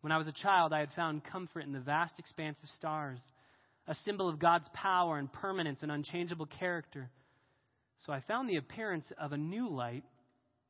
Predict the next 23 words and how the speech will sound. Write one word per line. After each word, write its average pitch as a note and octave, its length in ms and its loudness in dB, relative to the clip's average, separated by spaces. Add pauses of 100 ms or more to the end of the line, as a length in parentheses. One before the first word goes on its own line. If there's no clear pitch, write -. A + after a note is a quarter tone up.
(120)
a D#3 40 -6
very D3+ 320 -2
bright D#3+ 400 2 (160)
dot C#3+ 300 2 (320)
high F#3 320 2
above E3+ 300 0
the F3 80 -6
horizon, C3+ 500 -4
a C3+ 40 -6
little D#3+ 260 -4
unsettling. C3 720 -6 (1000)
But D3+ 100 -8
my E3+ 140 4
anguish F#3 400 0
would F3 100 -4
al-, E3+ 120 -6 (120)
allow D3 380 2
no D#3 200 0
other F#3+ 220 -4
thoughts C#3+ 340 -2
for C#3+ 60 -10
very C#3 260 -2
long B2+ 420 -4